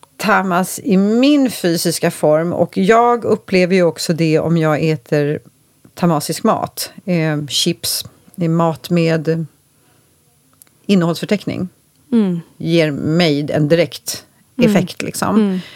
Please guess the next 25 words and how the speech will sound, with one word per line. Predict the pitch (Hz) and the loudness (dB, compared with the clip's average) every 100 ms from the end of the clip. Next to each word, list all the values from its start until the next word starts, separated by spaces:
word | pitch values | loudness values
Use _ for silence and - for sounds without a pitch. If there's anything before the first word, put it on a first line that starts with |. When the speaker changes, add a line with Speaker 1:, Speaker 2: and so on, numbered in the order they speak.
| - _ | -20 _
Speaker 1:
Eh, | 160 160 | -2 0
och | - 185 | 0 2
då | 202 | 2
ska | 196 | 2
vi | 208 | 2
veta | 185 | 2
att | 165 | 2
jag | 160 | 2
har | 160 | 0
en | |
ganska | 165 160 175 | 0 0 0
bra | 165 214 196 160 | 2 4 4 2
matsmältning | 151 147 - 135 139 156 147 147 | 0 -2 -2 -4 -4 -4 -2 0
och | 143 | 0
inte | 156 - - - | -2 -2 -4 0
är | 202 180 | 0 0
speciellt | - 165 156 147 156 | -2 -2 -2 -2 -2
jättepåverkbar. | 190 - - 170 151 - 180 160 | -4 -4 -2 0 -2 -2 0 2
Men, | 180 185 185 - - - _ | 2 0 -4 -12 -16 -20 _
eh, | - 180 175 175 170 - _ _ | 0 2 2 0 -2 -8 _ _
och | 202 196 - - | 0 0 -4 -2
också | 214 - - 196 | -2 -2 -2 0
om | 185 175 170 | 2 2 2
jag | 165 | 0
har | 165 | 0